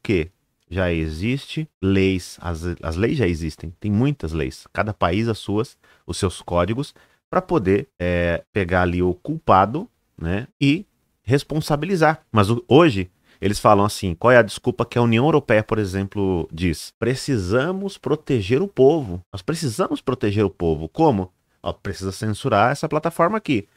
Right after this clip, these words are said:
Precisamos regular as redes. E é isso que eles estão tentando também com a Rede X. Porém, até agora, sem sucesso. Então, as plataformas de redes sociais hoje,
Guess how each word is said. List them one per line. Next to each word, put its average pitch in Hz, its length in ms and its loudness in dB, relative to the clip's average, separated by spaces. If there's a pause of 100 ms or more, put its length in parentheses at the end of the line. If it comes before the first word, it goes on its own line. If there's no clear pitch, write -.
Precisamos 104 520 -2
regular 104 680 0
as 220 140 -6
redes. 110 560 -2
E 113 80 4
é 113 40 6
isso 156 260 2
que - 80 -2
eles 139 180 0
estão 123 320 -2
tentando 107 480 -2
também 104 380 -2
com 127 240 -8
a 139 40 -6
Rede 127 320 -4
X. - 380 -2 (100)
Porém, 90 240 0
até 104 160 -2
agora, 95 320 0
sem 107 240 -8
sucesso. - 560 -6
Então, 131 360 4 (100)
as 160 220 2
plataformas 113 760 -2
de 92 80 -8
redes 98 360 -8
sociais 98 500 -4
hoje, 95 380 0